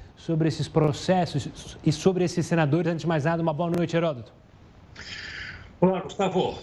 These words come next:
Speaker 2: É bom lembrar, então, que nós temos oitenta e um senadores no país, três senadores por estado e uma jabuticaba. Cada senador tem dois suplentes.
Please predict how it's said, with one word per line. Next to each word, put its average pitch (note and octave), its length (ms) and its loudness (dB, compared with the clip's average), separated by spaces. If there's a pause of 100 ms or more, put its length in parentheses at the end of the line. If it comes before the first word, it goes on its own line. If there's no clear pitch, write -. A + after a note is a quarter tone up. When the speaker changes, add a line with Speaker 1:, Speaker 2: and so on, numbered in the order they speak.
Speaker 2:
É C#3+ 80 -2
bom G3+ 160 2
lembrar, E3 300 2
então, F#3 180 2
que F#3 80 -2
nós D#3 220 2
temos D#3+ 240 0
oitenta C#3+ 420 0
e D3+ 80 0
um D3+ 100 -2
senadores A#2 480 0
no G#2 120 0
país, D3+ 460 0
três F#3 280 2
senadores C3 480 -2
por A#2+ 160 2
estado F3 680 0 (400)
e C#3 120 4
uma E3+ 260 2
jabuticaba. C3 1120 -2 (1300)
Cada E3+ 320 2
senador D#3 680 0 (440)
tem D3+ 280 2 (180)
dois A3 340 4
suplentes. - 840 -4